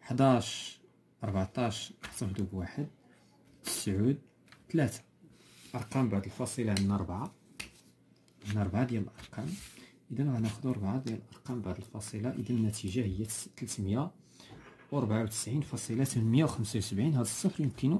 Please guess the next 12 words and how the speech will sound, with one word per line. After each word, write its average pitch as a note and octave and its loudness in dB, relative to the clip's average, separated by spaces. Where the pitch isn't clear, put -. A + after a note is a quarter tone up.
نحذفه. G#2+ -4
إذن E3+ 4
هذا E3+ 8
بالنسبة C3 4
لهاد G#2+ 0
العمليات. G2 4
ننتقل C3 2
إلى G#2+ 2
التمرين A2 0
السادس. - -8
Donc, C#3+ 4
euh, C3+ 8